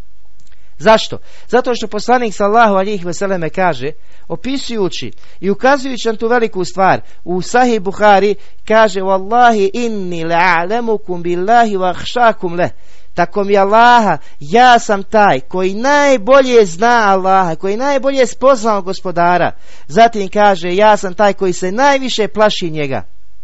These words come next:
od vas.” Znači, nema nikoga da je bolje spoznao Gospodara svjetova,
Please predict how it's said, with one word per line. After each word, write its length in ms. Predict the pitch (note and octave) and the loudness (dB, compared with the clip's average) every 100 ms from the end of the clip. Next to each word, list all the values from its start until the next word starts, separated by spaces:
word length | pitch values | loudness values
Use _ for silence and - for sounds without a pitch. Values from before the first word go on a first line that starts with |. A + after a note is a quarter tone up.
| - - - | -8 -8 -4
od 180 | D#3 C#3 | -4 -2
vas.” 240 | G#2 - - - | -4 -6 -10 -6
Znači, 280 | E3 - G3 | -4 -4 -2
nema 440 | C4+ C#4+ A3+ E3+ | 2 4 2 0
nikoga 440 | A3+ C#4 F#3+ D#3+ F3+ | -2 -4 -4 -2 0
da 80 | |
je 60 | G3 | 0
bolje 280 | G3+ C#4 B3 | 0 0 0
spoznao 440 | - C4 A3+ A3+ | 0 0 2 -2
Gospodara 520 | G3 G3 G3+ G3 G3 | -2 -4 -2 2 2
svjetova, 520 | E3+ E3 E3 F3 G3 | 0 -4 -6 -2 -2